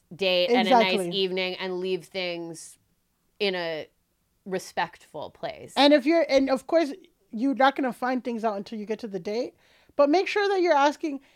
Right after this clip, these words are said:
Speaker 2: if you're, if you're not sure you're gonna leave the date with respect, make sure you ask better screening questions. And also, yeah, like, just keep it cute. Like,
Speaker 1: Yeah.
Speaker 2: well.
Speaker 1: Well,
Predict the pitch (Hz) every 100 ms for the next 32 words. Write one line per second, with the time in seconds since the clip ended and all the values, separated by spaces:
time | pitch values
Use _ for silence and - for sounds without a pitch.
0 | _ - 285 294 403 440 - 294 330 403
1 | 466 - 370 370 349 320 262 269 277 254
2 | 262 262 269 226 - 220 269 - _ _
3 | 233 277 - 403 381 330 311 - 247 262
4 | - 254 262 285 294 285 - 311 - _
5 | _ - 254 294 302 359 339 302 381 285
6 | 220 202 190 _ _ _ _ - 330 -
7 | 349 349 392 285 302 320 - 202 190 175
8 | _ _ _ _ _ 190 196 233 214 _
9 | _ _ _ 254 208 262 320 359 _ _
10 | _ 214 247 285 339